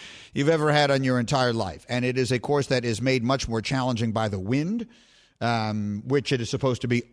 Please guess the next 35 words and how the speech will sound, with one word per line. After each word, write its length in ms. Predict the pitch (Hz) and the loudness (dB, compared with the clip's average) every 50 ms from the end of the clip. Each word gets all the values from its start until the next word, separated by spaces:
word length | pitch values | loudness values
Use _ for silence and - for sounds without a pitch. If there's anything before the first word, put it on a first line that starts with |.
| _ - | _ 0
unimaginably 800 | - 196 185 175 170 170 170 165 156 135 147 135 135 120 123 123 | 0 2 2 2 0 0 0 0 0 0 0 0 0 0 0 0
windy 280 | 120 123 131 127 123 123 | 0 0 0 0 0 0
this 200 | 117 117 110 - | 0 0 0 0
weekend. 380 | 127 123 104 - 104 95 85 | -2 -2 -2 -4 -6 -6 -4
So 80 | - 120 | -4 -2
you 100 | 139 156 | -2 0
wanna 220 | 160 160 165 165 | 0 0 -2 -2
see 140 | - - 165 | -2 -2 -2
guys 420 | 151 151 156 151 156 151 139 - - - - - - - - _ - | 0 0 2 2 2 2 0 -4 -8 -14 -20 -20 -20 -20 -20 _ -8
shooting 340 | - - 160 165 156 151 | -4 0 0 0 0 0
big 180 | 127 165 165 151 | 0 0 0 0
numbers, 440 | 151 160 170 170 170 180 170 - - - | 0 -2 0 0 0 -2 -2 -4 -6 -8
I, 100 | - - - | -10 -10 -6
I 100 | - 123 | -4 -2
think 160 | 123 131 123 | -2 0 0
this 160 | 120 135 120 127 | 0 -2 -2 -2
is 100 | 131 117 | -2 -2
gonna 200 | 139 135 127 113 | -2 -2 -2 -2
be 80 | 117 | -4
the 100 | 113 117 | -4 -4
weekend 400 | 113 123 127 104 127 120 110 101 | -4 -4 -4 -4 -6 -6 -8 -8
for 120 | - - 110 | -8 -10 -10
you. 200 | 110 104 95 92 | -8 -8 -8 -8
I 120 | 95 104 | -8 -8
think 160 | 110 110 104 | -8 -8 -6
it 80 | 117 113 | -6 -6
is 120 | 110 104 | -6 -6
gonna 220 | - 127 117 113 107 | -4 -2 -2 -2 -2
be, 100 | 107 110 | -2 -2
the 120 | 104 113 | -2 -2
conditions 520 | - - 135 127 147 131 - 123 113 98 | -2 0 0 0 0 0 -2 -2 -4 -4
are 60 | 113 107 | -4 -2
gonna 220 | 113 113 110 104 | -2 -4 -4 -4
be 120 | 101 107 | -6 -6
very 440 | 104 98 160 180 175 170 165 165 156 | -4 0 2 2 2 2 0 -2 -6